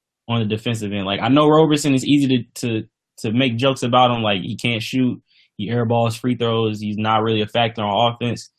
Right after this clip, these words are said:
But honestly, before he got hurt last year, he was squarely in the defensive player of the year conversation, and the Thunder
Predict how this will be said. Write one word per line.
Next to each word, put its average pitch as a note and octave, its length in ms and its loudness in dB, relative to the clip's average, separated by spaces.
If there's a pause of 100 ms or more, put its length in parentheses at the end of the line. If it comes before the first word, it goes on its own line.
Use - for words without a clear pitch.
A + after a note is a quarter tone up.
(300)
But A#2+ 380 2 (680)
honestly, F3+ 380 4
before D#3+ 340 0
he E3+ 80 4
got D3+ 200 4
hurt D3+ 180 0
last B2+ 260 0
year, B2+ 120 0
he C#3+ 160 0
was C3 320 -4 (180)
squarely D#3 520 0
in C3+ 40 0
the B2+ 80 -2
defensive B2+ 400 -6
player C3+ 180 -2
of B2 60 -2
the B2 60 -2
year B2+ 180 0
conversation, A2 560 -4
and G#2+ 120 -4
the A2 80 -4
Thunder C#3+ 440 0